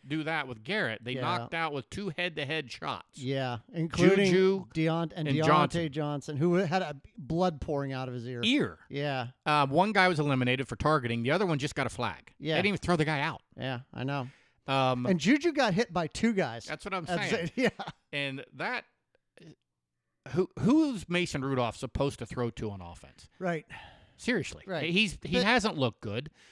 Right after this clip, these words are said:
Speaker 1: but the offense, name a team that loses their starting quarterback at the beginning of the year, their best receiver,
Speaker 2: Right.
Speaker 1: their best running back, due just because they're idiots and they had to be removed from the team and didn't, aren't playing anymore.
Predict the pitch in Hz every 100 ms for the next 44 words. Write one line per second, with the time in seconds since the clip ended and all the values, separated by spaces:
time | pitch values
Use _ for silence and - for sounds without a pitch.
0 | - - - 185 202 240 - 175 - 214
1 | 349 349 - 220 185 131 139 135 110 113
2 | - 160 208 208 185 139 _ _ _ _
3 | - 156 127 113 117 - 113 110 110 101
4 | 95 90 110 _ _ _ _ - _ _
5 | _ _ _ _ _ _ 143 139 196 -
6 | - 110 95 135 _ - 123 113 135 190
7 | - 156 175 107 104 147 135 - 127 131
8 | 123 135 - - 117 135 117 120 120 151
9 | 117 123 - 113 123 120 117 113 120 95
10 | 95 - 123 117 110 101 90 101 - 131
11 | 98 87 82 107